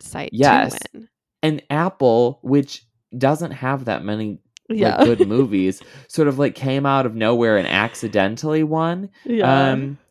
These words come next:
Speaker 2: yeah, because people thought that The Trial of the Chicago Seven might win last year, which it didn't. It was Nomadland. And then there was obviously, um, the, the Irishman, which didn't win.
Speaker 1: Oh, yeah.
Speaker 2: And there was the Roma versus Green Book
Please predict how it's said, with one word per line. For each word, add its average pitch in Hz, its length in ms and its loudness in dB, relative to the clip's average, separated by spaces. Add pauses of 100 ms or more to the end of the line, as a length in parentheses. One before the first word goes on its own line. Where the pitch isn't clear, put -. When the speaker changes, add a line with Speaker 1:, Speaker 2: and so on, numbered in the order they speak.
(280)
Speaker 2:
yeah, 165 180 4
because 147 260 -2
people 156 280 -2
thought 131 260 2
that 139 100 -12
The 135 80 -8
Trial 127 300 0
of 127 80 -2
the 135 40 -6
Chicago 135 440 -2
Seven 101 400 0
might 92 240 -2
win 101 180 -2
last 87 420 -4
year, 87 220 0
which 92 220 -4
it 90 80 -14
didn't. 82 220 -4
It 78 80 -6
was 92 160 -6
Nomadland. 78 680 -6 (100)
And 110 160 -6
then 110 200 0
there 117 100 0
was 110 240 -2
obviously, 104 880 -2 (380)
um, 101 380 0
the, 95 560 -2 (200)
the - 160 -4
Irishman, 90 800 -2
which 95 280 -4
didn't 85 340 -6
win. 80 180 -6
Speaker 1:
Oh, 196 80 0
yeah. 160 440 -4
Speaker 2:
And 104 360 0
there 107 180 2
was 98 360 0
the 104 120 -2
Roma 107 440 0
versus 104 420 -4
Green 98 320 -4
Book 78 220 -6